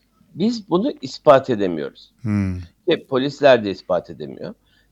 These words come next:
Speaker 1: Biz, e, emniyetten de arkadaşlarımız var. E, WhatsApp grubumuz, Facebook grubumuz var. Şimdi, e,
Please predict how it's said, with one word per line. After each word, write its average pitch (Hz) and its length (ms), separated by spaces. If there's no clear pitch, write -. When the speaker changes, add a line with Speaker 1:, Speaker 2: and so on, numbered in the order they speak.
Speaker 1:
Biz, 175 440
e, 98 60
emniyetten 147 600
de 127 60
arkadaşlarımız 90 880
var. 226 200
E, 98 160
WhatsApp 113 520
grubumuz, 87 500
Facebook 107 440
grubumuz 82 540
var. 233 200
Şimdi, 156 260
e, 107 260